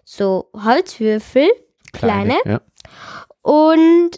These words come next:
Speaker 1: wenn ich Klong mache, muss ich einen Holzwürfel auf die Klongpfanne legen.
Speaker 2: Genau. Was erstmal noch gar nicht so schlimm ist.
Speaker 1: Ne.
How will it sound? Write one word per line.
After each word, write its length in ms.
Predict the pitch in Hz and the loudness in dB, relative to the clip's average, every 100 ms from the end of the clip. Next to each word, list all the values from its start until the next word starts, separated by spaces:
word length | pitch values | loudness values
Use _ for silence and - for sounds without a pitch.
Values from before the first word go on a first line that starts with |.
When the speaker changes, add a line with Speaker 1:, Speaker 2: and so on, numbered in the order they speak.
| - - | -16 -12
Speaker 1:
wenn 640 | 240 233 262 302 330 - | -8 -2 0 2 0 -2
ich 280 | - 269 - | -4 -6 -6
Klong 380 | - 240 233 254 | -8 -2 0 2
mache, 280 | 226 - 233 | -2 -2 -2
muss 300 | 240 254 - | 0 -2 -4
ich 220 | 247 - | -8 -4
einen 440 | 208 226 254 254 | -2 0 0 0
Holzwürfel 1000 | 226 220 233 - - 226 240 254 - 240 | 0 0 0 -4 -8 0 0 0 -4 -4
auf 180 | 214 214 | -2 -4
die 140 | - 262 | -6 -6
Klongpfanne 680 | - 208 196 - 185 196 | -2 -2 -2 -8 -8 -8
legen. 440 | 202 - - - 247 _ | -10 -12 -16 -18 -20 _
Speaker 2:
Genau. 260 | - 120 95 - - - | -4 -4 -6 -16 -20 -8
Was 360 | 120 160 - - | -4 -4 -6 -2
erstmal 420 | 143 156 175 160 | -2 0 -2 -2
noch 220 | 156 156 | -2 -4
gar 240 | - 117 131 | -4 -2 -2
nicht 200 | 147 143 | -6 -6
so 420 | - 131 139 147 | -4 -4 -4 -6
schlimm 300 | - 143 117 - | -2 -2 -2 -10
ist. 260 | 104 - | -16 -10
Speaker 1:
Ne. 280 | 202 196 175 | -6 -4 -6